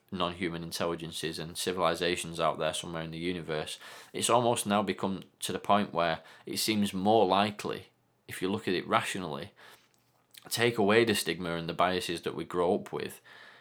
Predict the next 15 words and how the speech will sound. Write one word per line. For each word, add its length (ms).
it 180
seems 300
more 380
rational 560
that 200
there 100
is 220
something 400
out 200
there 280
that 160
something 340
like 260
U-, 300
Oumuamua 640